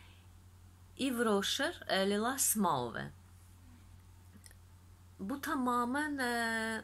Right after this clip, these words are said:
hmm, ne denir? Bir dakika. Türkçesi ne denir ya ona?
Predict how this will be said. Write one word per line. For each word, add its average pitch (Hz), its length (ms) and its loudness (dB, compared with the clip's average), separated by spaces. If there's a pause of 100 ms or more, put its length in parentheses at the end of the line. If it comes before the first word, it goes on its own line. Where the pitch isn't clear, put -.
hmm, 185 480 -4 (1080)
ne 214 160 -2
denir? 180 320 0 (440)
Bir - 140 -16
dakika. 240 680 -2 (920)
Türkçesi - 520 2
ne 240 120 -2
denir 339 220 -6
ya 240 260 -2
ona? 240 440 -2